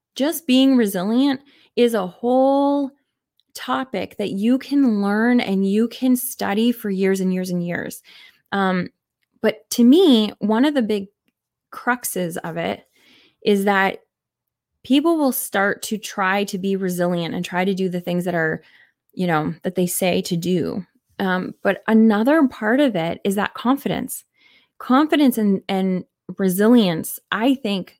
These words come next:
go hand in hand. Just like, just every piece of our well-being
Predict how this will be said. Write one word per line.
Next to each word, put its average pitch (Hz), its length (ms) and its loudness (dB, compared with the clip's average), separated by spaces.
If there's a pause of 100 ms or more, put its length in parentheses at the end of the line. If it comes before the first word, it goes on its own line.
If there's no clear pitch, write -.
go 190 220 0
hand 175 320 -2
in 165 100 -6
hand. 180 480 -6 (440)
Just 226 260 0
like, 226 300 -4 (640)
just 214 220 -2 (180)
every 220 420 0
piece 247 340 -4
of 202 100 -4
our 180 160 -2
well-being 180 720 -4